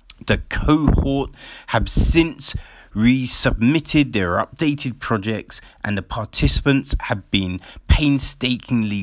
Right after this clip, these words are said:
whittled down to nine finalists who will go forward to have their work commissioned. This year's finalists are Comfort Arthur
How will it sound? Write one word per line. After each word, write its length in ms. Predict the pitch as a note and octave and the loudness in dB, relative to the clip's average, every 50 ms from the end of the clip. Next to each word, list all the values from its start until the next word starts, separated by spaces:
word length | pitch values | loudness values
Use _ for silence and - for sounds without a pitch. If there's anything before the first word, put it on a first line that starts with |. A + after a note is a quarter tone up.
| - - | -6 -8
whittled 640 | - G#2 G2 G2 A#2 B2 - - - C#3 C3 G#2+ - | -12 -10 0 2 2 2 2 0 0 -2 -2 -2 -2
down 340 | - G#2+ G2+ G2+ G2+ G2+ F#2+ | -2 0 0 0 0 -2 -4
to 180 | - - G2+ | -4 -4 -4
nine 540 | F#2 F#2 G2 G2+ G2+ G2 G#2 G#2 G2+ G2 F#2+ | -4 -2 -2 -2 -2 -2 -2 -4 -4 -4 -6
finalists 1000 | - - - - F#2+ F#2 F#2 F2+ F2+ F2 F2 - - - - - - - - - - - - - - - - _ - | -8 -10 -8 -6 -4 -4 -4 -4 -6 -8 -10 -10 -14 -14 -14 -14 -14 -14 -16 -20 -20 -20 -20 -20 -20 -20 -20 _ 2
who 120 | C3 B2+ | 2 2
will 140 | A#2 A2+ G#2+ | 2 2 -4
go 340 | G2+ F#2 - C#3+ C#3+ D3+ D3 | -6 -2 0 2 2 2 2
forward 560 | C#3 - - C3+ B2 A#2+ A#2 A#2 A#2 A2+ A2+ - - - - _ | 0 -2 0 0 2 2 4 2 2 0 -2 -6 -16 -20 -16 _
to 140 | B2 A#2+ B2 - | -4 -4 -2 -2
have 440 | - - - E3 E3+ D#3+ C#3+ D3 - - | -2 -2 2 2 2 2 0 -4 -8 -2
their 180 | A2 B2 A#2+ A#2 | 0 2 2 2
work 520 | A2 G2 G#2 G#2+ G#2+ G#2 F#2+ - _ _ | 2 0 0 2 2 0 -2 -4 _ _
commissioned. 1000 | - - - G#2 F#2+ F#2 F2+ F#2 F#2+ F#2 - - - F2 C#2 B1 - - - - - - - - - _ _ _ _ | -8 0 0 0 2 2 0 -2 -2 -2 -2 -2 -2 -4 -6 -6 -10 -14 -16 -12 -12 -12 -12 -12 -20 _ _ _ _
This 300 | C3 C3+ D3 C#3+ - - | 0 2 2 2 0 0
year's 220 | C#3 B2+ A#2+ A2+ - | 0 0 0 -2 0
finalists 760 | - C#3+ C#3 C#3 C3+ C3 B2+ B2+ B2+ B2+ B2 - - - - - - - | 2 2 4 4 4 2 2 2 2 2 0 -2 -6 -8 -12 -10 -2 0
are 460 | A2+ A#2 A2+ G#2 F#2+ D#2 C#2+ - - - - - - - - _ _ _ _ _ _ | 2 2 2 0 -2 -4 -8 -10 -12 -14 -20 -20 -20 -20 -20 _ _ _ _ _ _
Comfort 920 | - - - - C#3+ D3 D#3+ D#3+ - - - - - D#3 D#3+ C#3+ - - - - - - _ _ | -6 -4 0 2 2 2 2 -2 -6 -10 -14 -6 -2 0 0 0 0 -2 -8 -8 -8 -10 _ _
Arthur 720 | A#2 A#2 A#2 A#2+ B2 B2 - - - C#3 C#3+ D3+ D#3 D3 | 2 2 4 4 2 -2 -4 -2 0 2 2 2 -2 -6